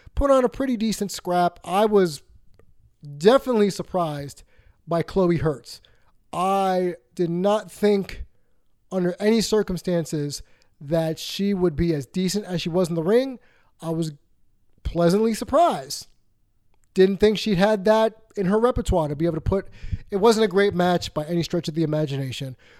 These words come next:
but it was a pretty decent showing, uh, from Chloe Hertz. I thought it was pretty dang interesting to see both of these ladies kind of in a different realm and than what I'm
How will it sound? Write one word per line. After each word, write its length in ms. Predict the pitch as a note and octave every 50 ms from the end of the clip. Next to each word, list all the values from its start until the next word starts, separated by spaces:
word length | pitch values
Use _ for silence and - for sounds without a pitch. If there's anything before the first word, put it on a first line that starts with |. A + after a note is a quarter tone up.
| - - -
but 100 | C#4 D#4
it 40 |
was 140 | D#4+ D#4+ C#4
a 60 | C4+
pretty 320 | A3 - - C#4 C#4 C4 A#3
decent 380 | G3 A#3 A#3+ G#3 - G#3+ F#3
showing, 440 | - - G3 G3 F#3+ F3+ F3 E3 D3 - _ - - _ _ -
uh, 60 | -
from 240 | - - - F3 E3+
Chloe 340 | - - - G3+ F#3 F3+ E3
Hertz. 340 | - E3+ E3+ E3+ E3 - - -
I 240 | - D3+ E3+ F#3 F#3
thought 340 | - - - F#3+ F#3+ F#3+ F#3
it 100 | F#3 F3
was 140 | E3 D#3 -
pretty 340 | - - F#3+ G3 G3 G3
dang 360 | F3+ D#3 E3+ F3 F3 F3 E3+ E3
interesting 640 | E3 E3 - - E3+ D3+ - F#3 F3 E3+ E3+ D#3+ D3+ _ _ _ _ _ _ _ _ _
to 160 | - - D#3+
see 460 | - - - F3+ F#3+ F#3+ F#3+ F#3 F#3
both 380 | F3+ D3+ C#3+ C3+ F3 G3 F#3 -
of 100 | G3 E3
these 160 | F3+ F#3 E3+
ladies 380 | E3+ F3+ F3 F3 E3 F3 D#3+ -
kind 380 | - - E3+ E3 E3 D#3 D3+
of 260 | D#3+ D#3 D3+ D3 C#3 - _ _ _ _ _ _ -
in 80 | F#3
a 60 | F3 D#3+
different 320 | D3 F#3 E3+ - F3 D#3+
realm 260 | D3 E3 E3+ E3+ E3+ E3
and 100 | E3 D#3+
than 140 | D#3+ D#3
what 140 | D#3+ E3 E3
I'm 180 | D#3 D3+ D3+